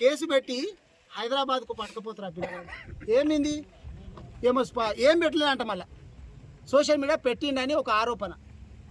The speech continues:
దానికే హైదరాబాద్ దాకా తీసుకొని పోతారు. అసలు ఏం జరుగుతుంది? ప్రజలందరూ కూడా ఆలోచించాలా. ముఖ్యంగా వికారాబాద్ నియోజకవర్గానికి సంబంధించినటువంటి ప్రజలందరూ కూడా ఆలోచించాలి. వికారాబాద్లో కూడా ఎక్కడ పోయినా కానీ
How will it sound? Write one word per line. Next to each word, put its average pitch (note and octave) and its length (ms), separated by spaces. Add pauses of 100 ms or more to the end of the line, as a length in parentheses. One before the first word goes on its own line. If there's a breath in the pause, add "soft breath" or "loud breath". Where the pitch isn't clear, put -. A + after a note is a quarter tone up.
(140)
దానికే C#4 340
హైదరాబాద్ B3 640
దాకా A3 180
తీసుకొని G#3+ 380
పోతారు. F#3 320 (1400)
అసలు C4 240
ఏం G3+ 260
జరుగుతుంది? B3 680 (680)
ప్రజలందరూ B3+ 520
కూడా B3+ 160
ఆలోచించాలా. A#3 640 (340)
ముఖ్యంగా B3+ 440
వికారాబాద్ B3 760
నియోజకవర్గానికి A#3 920
సంబంధించినటువంటి A3 960
ప్రజలందరూ G3+ 560
కూడా G3+ 160 (100)
ఆలోచించాలి. G3+ 600 (840)
వికారాబాద్లో C4+ 840
కూడా A3 300 (680)
ఎక్కడ C#4+ 540
పోయినా C#4 260
కానీ C#4 460